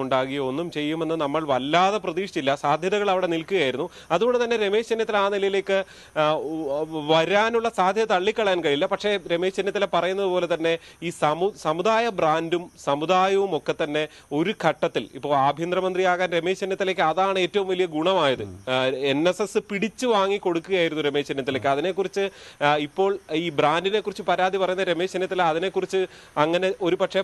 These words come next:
പറയില്ലായിരിക്കും. സോണിയാഗാന്ധി നൽകിയതാണ് എന്നുള്ള അർത്ഥത്തിലാണ് അദ്ദേഹം അവതരിപ്പിക്കുന്നത്. പക്ഷേ കേരളത്തിൽ എന്താണ് നടന്നതെന്ന് നമ്മൾ കണ്ടതാണ്. ആ, പക്ഷേ ഇപ്പുറത്ത് ഇതേ, ആ, ഒരുപക്ഷെ നായർ ബ്രാൻഡ് എന്ന് തന്നെ പറയാം. ഈ നായർ ബ്രാൻഡുകളെല്ലാം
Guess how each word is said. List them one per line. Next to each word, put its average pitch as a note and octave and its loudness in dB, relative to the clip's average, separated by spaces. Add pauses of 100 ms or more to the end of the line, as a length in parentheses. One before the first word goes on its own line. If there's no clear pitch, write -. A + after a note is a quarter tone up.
പറയില്ലായിരിക്കും. D#3+ 2
സോണിയാഗാന്ധി F3+ 2 (100)
നൽകിയതാണ് E3 2
എന്നുള്ള D#3+ 2
അർത്ഥത്തിലാണ് D#3+ -2
അദ്ദേഹം C#3 0
അവതരിപ്പിക്കുന്നത്. D3 -2
പക്ഷേ G3+ -4
കേരളത്തിൽ G#3 0
എന്താണ് F#3 0
നടന്നതെന്ന് E3+ 0
നമ്മൾ E3 -2 (120)
കണ്ടതാണ്. C#3+ 2 (460)
ആ, - 4 (300)
പക്ഷേ B3+ 0 (320)
ഇപ്പുറത്ത് A#3+ 0 (240)
ഇതേ, F#3 4 (380)
ആ, - 4 (340)
ഒരുപക്ഷെ E3+ -2
നായർ F#3 4
ബ്രാൻഡ് F#3 2
എന്ന് F#3+ 0
തന്നെ F#3+ 0
പറയാം. C#3 2 (200)
ഈ - -4 (260)
നായർ F#3+ 2
ബ്രാൻഡുകളെല്ലാം F#3+ 0